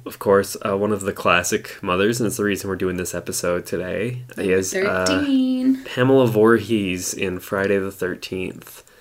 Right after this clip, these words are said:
Speaker 1: Now, this one is impossible to talk about, even in terms of the series, without giving big spoilers for the
Speaker 2: Yeah.
Speaker 1: first one and the arc. So I'm gonna say it up front that we are gonna get into that,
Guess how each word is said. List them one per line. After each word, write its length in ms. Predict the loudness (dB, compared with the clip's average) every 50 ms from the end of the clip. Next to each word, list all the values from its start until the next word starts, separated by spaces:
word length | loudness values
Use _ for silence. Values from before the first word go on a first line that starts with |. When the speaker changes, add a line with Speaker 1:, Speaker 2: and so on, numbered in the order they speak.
| -20 -20 -20 -20 -20 -20 -20 -20 -4 4
Speaker 1:
Now, 240 | 6 6 8 6 6
this 240 | 4 0 2 4
one 160 | 4 4 6 4
is 140 | 4 2 2
impossible 1040 | 2 0 0 -2 2 2 4 4 4 2 0 2 4 4 4 6 4 4 2 0 -6 -12
to 120 | -12 -12 -10
talk 300 | -6 -4 -4 -4 -4 -4
about, 360 | -2 0 0 0 0 0 -2
even 220 | -4 -4 -2 -2 -2
in 100 | -4 -2
terms 260 | -2 -4 -4 -4 -4
of 60 | -6
the 80 | -6 -6
series, 580 | -4 -2 -2 0 0 0 -2 -4 -8 -8 -10 -12 -16 _ _ _ _ 2
without 400 | 2 2 4 4 2 2 2 0
giving 300 | -2 -2 0 -2 0 0
big 200 | 0 0 0 -2
spoilers 800 | -4 -2 0 2 2 2 2 2 2 2 0 -2 -4 -6 -8 -12 _ -20 -20 -20 -20 -20 -20 -20 -20 _ _
for 180 | -6 -2 0 2
the 100 | 2 4
Speaker 2:
Yeah. 80 | 4
Speaker 1:
first 360 | 6 6 6 6 4 2 0 2
one 300 | 2 4 4 2 0 -2
and 280 | 0 0 0 0 0
the 100 | 0 -2 0
arc. 440 | 2 4 4 4 2 0 -4 -14 -20 -20 -20 -20 -20 _ _
So 180 | -4 0 0
I'm 80 | 2 4
gonna 140 | 4 4 4
say 140 | 2 4 4
it 60 | 4
up 100 | 2 2
front 160 | 0 -2 0 2
that 120 | 0 2
we 100 | 4 4
are 140 | 4 4 4
gonna 160 | 4 2 0
get 240 | 0 0 0 0 0
into 280 | -2 -2 -4 -4 -4 -2
that, 400 | 0 2 2 2 0 -2 -4